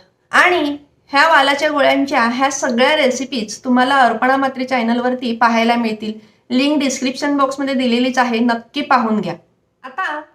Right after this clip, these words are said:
ह्या ज्या शेंगा आहेत, ज्या की घेवड्याच्या, पापडीच्या किंवा वरव्याच्या शेंगा आहेत, ज्याची गोळे आणि साल दोन्हीही भाजीमध्ये किंवा रेसिपींमध्ये वापरलं जातं, त्या कशा साफ करायच्या ते पाहूया. सगळ्यात पहिले मी तुम्हाला दाखवते,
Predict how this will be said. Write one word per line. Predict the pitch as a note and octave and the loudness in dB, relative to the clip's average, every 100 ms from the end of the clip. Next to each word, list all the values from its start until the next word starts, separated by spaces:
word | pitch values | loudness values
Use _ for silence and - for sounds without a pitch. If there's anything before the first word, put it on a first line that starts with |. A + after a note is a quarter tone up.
| _ | _
ह्या | D4 C#4 D4+ | -2 0 2
ज्या | F4 F4+ | 0 0
शेंगा | D#4+ C4 B3+ | -2 2 4
आहेत, | B3 A3 G3+ G#3+ | 4 0 -4 -2
ज्या | A#3+ | 0
की | A#3+ C4 | 0 -4
घेवड्याच्या, | A#3+ C4 B3 A3+ A#3+ A#3+ A3+ G#3 | -2 2 4 4 0 0 -2 -2
पापडीच्या | G#3 A3 G#3+ A3 A#3+ A3+ | 0 0 0 -2 -2 -2
किंवा | F3+ A3+ A#3 | -4 -2 0
वरव्याच्या | B3 A3+ A3 A#3+ B3 C#4 | 2 2 2 0 0 -4
शेंगा | C4+ A3 G#3+ | -4 -2 -2
आहेत, | G3 F3+ - - | -2 -8 -18 -6
ज्याची | A3+ A3+ C#4+ D4+ | -4 -2 -2 -2
गोळे | A#3+ A#3+ B3 B3+ - - | 0 2 4 4 2 -2
आणि | G#3+ B3+ | 0 0
साल | B3+ D4 C4 G3 G#3+ | 0 2 2 2 -2
दोन्हीही | A#3 A3+ A#3 C4+ D#4 | -2 2 2 2 0
भाजीमध्ये | D4 A#3+ A3+ B3+ B3 A3+ G#3+ | -2 0 0 0 0 -2 -2
किंवा | A#3 A#3+ | -2 -2
रेसिपींमध्ये | A3 G#3+ A#3+ B3 B3 B3 B3+ | -2 -4 -4 0 2 2 4
वापरलं | A#3+ A3+ C4 C#4 | 4 4 0 2
जातं, | A3+ - - - _ _ _ | 0 -4 -14 -20 _ _ _
त्या | D4+ | 0
कशा | D#4+ E4 D#4 | 2 0 0
साफ | D4+ C4 A#3+ | 2 2 2
करायच्या | C4 B3+ B3+ B3+ A#3 | 0 0 0 0 0
ते | A#3+ | 0
पाहूया. | A#3 F#3 D3+ - _ _ _ _ _ _ - | 0 -2 -6 -16 _ _ _ _ _ _ -4
सगळ्यात | C#4+ C4+ D4+ D4+ | 0 2 0 0
पहिले | D#4 D#4 D4 B3+ B3 _ _ _ - | -4 -2 0 -2 -2 _ _ _ -8
मी | C4 | -4
तुम्हाला | C#4+ D4 D4 | 0 0 2
दाखवते, | B3+ A3+ C4+ B3 | 0 0 -2 -2